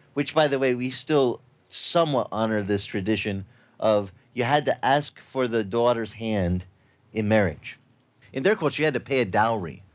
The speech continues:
for the girl. You had to show that you were committed to take care of her. You had to cough up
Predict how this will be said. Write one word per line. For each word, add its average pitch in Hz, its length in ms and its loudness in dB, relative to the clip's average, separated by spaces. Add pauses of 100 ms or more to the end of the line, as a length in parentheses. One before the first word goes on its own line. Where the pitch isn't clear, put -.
for 113 200 0
the 98 100 0
girl. 90 180 -4
You 113 360 -6
had 135 180 2
to 107 220 0 (340)
show 147 400 2
that 120 140 0
you 127 160 -2
were 123 100 0
committed 120 460 0
to 104 100 -6
take 107 220 -4
care 151 260 2
of 131 80 -2
her. 135 240 -2 (260)
You 127 160 -4
had 131 140 2
to 95 140 -2
cough 127 360 2
up 120 200 0